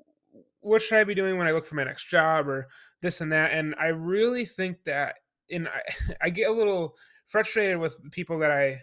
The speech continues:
talk to, not in a negative way on anything that they're doing, but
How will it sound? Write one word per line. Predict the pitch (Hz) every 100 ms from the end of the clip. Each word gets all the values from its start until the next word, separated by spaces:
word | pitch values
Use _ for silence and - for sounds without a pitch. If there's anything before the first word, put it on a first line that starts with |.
| - _ -
talk | - 139 -
to, | 151 143 - - -
not | 247
in | 190
a |
negative | 160 165 156
way | 143 143
on | 139
anything | 143 139 151 139
that | 131
they're | 135
doing, | 127 202 247 233 180
but | 156 147